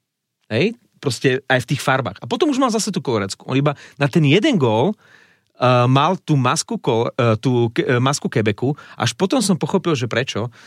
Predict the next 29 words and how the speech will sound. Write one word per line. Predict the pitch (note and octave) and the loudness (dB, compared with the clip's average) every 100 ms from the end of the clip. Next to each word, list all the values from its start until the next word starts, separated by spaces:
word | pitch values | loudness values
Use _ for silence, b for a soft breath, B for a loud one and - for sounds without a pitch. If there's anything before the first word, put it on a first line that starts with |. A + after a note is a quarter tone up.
| B B | B B
On | - C#3 | 0 2
už | C#3+ | 2
vlastne | D3 - A2+ | 0 0 0
pred | C#3+ | 0
sezónou, | - G3 C#3+ C3 | 0 0 0 2
oni | B2+ | 2
vedeli, | A#2+ D3+ D#3+ | 0 0 0
že | A#2+ A#2+ | 0 -2
príde | - D3+ | 0 0
tento | B2 C3 A#2+ | 0 0 0
zápas | B2+ B2 C#3 | -2 -2 -4
proti | B2+ A#2+ | -6 -4
Montrealu, | A#2 G#2 A#2 G2+ | -2 -2 -2 -2
ktorý | A2 A2+ | -2 -4
sa | A#2 A#2+ | -4 -2
hral | A2+ | -2
v | - | -2
sobotu, | A#2 A#2 D#3+ E3 | -2 -2 -2 -2
kedy | C#3 B2+ | 0 0
oni | C#3 C3+ | 0 2
mali | C3+ C3+ C3 B2+ B B | 2 2 2 0 B B
Heritage | C#3 D3+ D3+ B2+ B2 - | 0 0 2 0 0 -2
event | - C3 B2+ B2 A2+ B B | -2 0 0 -2 -6 B B
na | B2+ C3 | -4 -2
počesť | C#3+ - - | -2 -4 -4
Quebecu, | B2+ A#2 G2+ G#2 | -2 -2 -2 -2
tak | B2 A#2+ - | -2 -2 -6
ako | - A2+ - | -8 -6 -4
máva | B2+ A#2+ A#2 A#2 A2+ A2+ A2 | -2 0 0 2 2 2 0